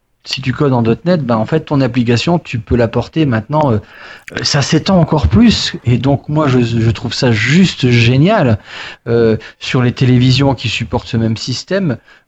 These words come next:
euh, sur n'importe quoi. Et puis, Samsung, c'est pas un petit gars, quoi. Il, enfin, moi, je suis, mais alors, super heureux de,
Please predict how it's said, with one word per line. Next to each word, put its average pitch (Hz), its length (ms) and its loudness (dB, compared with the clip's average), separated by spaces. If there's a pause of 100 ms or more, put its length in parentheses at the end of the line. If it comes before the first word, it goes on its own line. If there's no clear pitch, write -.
euh, 113 260 -4
sur - 300 -2
n'importe 160 460 -4
quoi. 190 300 0
Et 113 60 -12
puis, - 160 -4
Samsung, 131 420 -4
c'est - 220 -6
pas 123 120 -8
un - 120 -10
petit 151 240 -6
gars, 202 220 2
quoi. 123 200 0
Il, 110 180 -2 (420)
enfin, 107 340 -2 (540)
moi, 139 160 0
je 127 100 2
suis, 160 300 0
mais 127 100 4
alors, 113 300 2
super - 760 -2
heureux 135 280 2
de, 113 180 -2